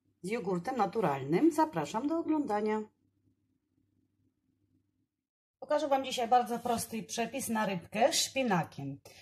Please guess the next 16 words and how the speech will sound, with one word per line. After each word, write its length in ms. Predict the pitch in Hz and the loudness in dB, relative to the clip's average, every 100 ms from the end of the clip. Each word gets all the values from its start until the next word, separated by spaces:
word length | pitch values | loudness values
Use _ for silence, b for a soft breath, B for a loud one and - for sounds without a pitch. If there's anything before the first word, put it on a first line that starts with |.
| B B | B B
Mam 240 | 247 311 294 | 0 0 0
tutaj 260 | 277 254 | 4 4
właśnie 280 | 226 233 233 | 4 0 0
taki 240 | 226 226 226 | -6 -6 -4
jednego 340 | 208 233 202 | 0 0 0
fileta 380 | 175 214 208 202 | -2 -4 -2 -2
morszczuka. 800 | 196 170 - 185 170 180 220 285 | -2 -6 -6 -6 2 4 4 2
Tu 180 | - 226 | 0 -2
mam 180 | 214 | -2
szpinak, 580 | 175 - 214 180 170 - - | -4 -6 -2 2 2 0 -2
e, 340 | 180 175 175 | 2 4 4
mrożony, 600 | 185 294 214 185 170 277 | 6 4 6 6 6 6
może 240 | 415 311 254 | 6 6 4
być 260 | 220 - | 2 -4
i 260 | - 214 180 | -6 -4 -2
świeży. 600 | - 160 156 - 302 | -2 -2 -2 2 2